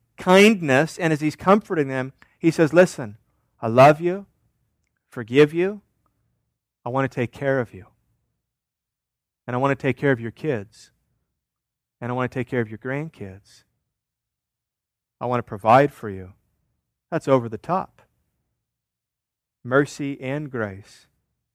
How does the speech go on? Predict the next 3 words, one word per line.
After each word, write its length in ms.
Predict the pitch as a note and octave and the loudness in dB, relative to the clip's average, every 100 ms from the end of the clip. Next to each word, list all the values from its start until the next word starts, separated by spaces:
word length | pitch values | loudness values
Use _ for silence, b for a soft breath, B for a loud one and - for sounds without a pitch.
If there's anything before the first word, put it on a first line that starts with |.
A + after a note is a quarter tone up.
| _ _ _ _ _ _ _ _ _ _ _ _ _ _ - | _ _ _ _ _ _ _ _ _ _ _ _ _ _ -4
If 200 | C3 B2 | -2 -2
Joseph 580 | A#2+ D3+ F#3+ - F3+ D3 | 4 6 6 4 0 4
has 300 | D3 C3+ | 6 6